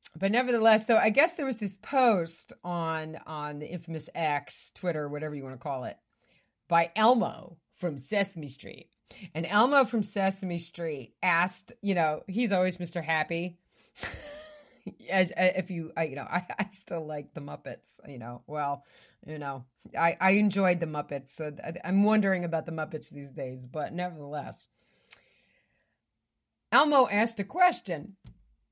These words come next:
"How's everybody doing today?" And I guess he <laughs> didn't really get some very good answers. And it, it, there was like, I don't know, I don't know how many people interacted with the post, but basically they told him how miserable they were.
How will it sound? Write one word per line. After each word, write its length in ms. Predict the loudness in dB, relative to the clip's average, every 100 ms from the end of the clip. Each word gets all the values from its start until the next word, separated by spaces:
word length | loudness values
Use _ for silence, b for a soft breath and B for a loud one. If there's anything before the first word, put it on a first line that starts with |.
| _ _ _
"How's 340 | -6 -4 -2
everybody 500 | -4 -4 0 2 2
doing 340 | 0 2 2 0
today?" 540 | 0 0 0 -2 -6 B B B B B B _ _
And 120 | 2 4
I 60 |
guess 240 | 4 2 4
he 100 | 2
<laughs> 40 |
didn't 400 | 4 2 0 -2
really 180 | 2 2
get 320 | 4 2 2
some 320 | -4 -6 -8 -8 -12 -2
very 320 | -2 -2 -6
good 260 | -4 -2 -2
answers. 800 | -2 -6 -10 -14 -16 -18 -20 _ _ _ B B B B B B _ _ _ 2
And 120 | 4
it, 200 | 4 0 -2
it, 240 | 0 0 -2
there 220 | -2 0
was 220 | -2 0
like, 280 | 0 0 0
I 160 | 0
don't 180 | 2 0
know, 160 | -2 -4
I 100 | -2
don't 100 | -2
know 100 | -4 -6
how 160 | -2 0
many 360 | 0 -2 -6 -8
people 440 | -10 -8 -6 -6
interacted 640 | -6 -8 -6 -8 -8 -10
with 160 | -8 -10
the 80 | -10
post, 480 | -4 -2 0 -2 -8
but 120 | -6
basically 580 | -2 -2 -2 -6 0 0
they 140 | 0
told 300 | -4 -4 -2
him 100 | -2
how 160 | -2 -2
miserable 480 | -2 -4 -4 -6 -6
they 140 | -8
were. 260 | -10 -12